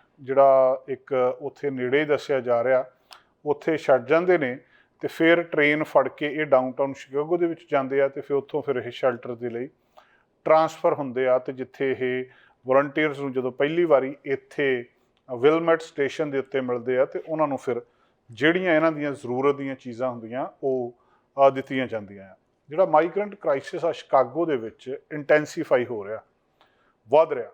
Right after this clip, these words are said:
ਤੇ ਸਿਟੀ ਦੀਆਂ ਲਿਮਿਟਸ ਤੋਂ ਬਾਹਰ ਜਾ ਰਿਹਾ। ਅ, ਲਗਭਗ ਇੱਕ ਮਹੀਨੇ ਤੋਂ ਸਿਟੀ ਦੇ ਜਿਹੜੇ ਅਫੀਸ਼ੀਅਲਸ ਨੇ ਉਹ ਕਹਿ ਰਹੇ ਆ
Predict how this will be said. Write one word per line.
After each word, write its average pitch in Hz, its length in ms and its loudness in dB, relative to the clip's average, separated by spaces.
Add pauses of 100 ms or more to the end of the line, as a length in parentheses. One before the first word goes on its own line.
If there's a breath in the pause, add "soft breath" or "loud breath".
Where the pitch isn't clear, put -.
(340)
ਤੇ 160 80 -12
ਸਿਟੀ 170 360 -6
ਦੀਆਂ 196 240 -4
ਲਿਮਿਟਸ 156 380 -2
ਤੋਂ 170 140 -6
ਬਾਹਰ 131 260 4
ਜਾ 110 240 -8
ਰਿਹਾ। 107 140 -14 (1080)
ਅ, 131 200 4
ਲਗਭਗ 165 560 2 (100)
ਇੱਕ 165 220 -6
ਮਹੀਨੇ 156 360 -4
ਤੋਂ 147 520 -2 (200)
ਸਿਟੀ 147 480 -6
ਦੇ 165 140 0
ਜਿਹੜੇ 160 200 0
ਅਫੀਸ਼ੀਅਲਸ 151 500 -4
ਨੇ 143 320 -4 (120)
ਉਹ 151 240 -8
ਕਹਿ 143 200 6
ਰਹੇ 127 220 4
ਆ 143 320 0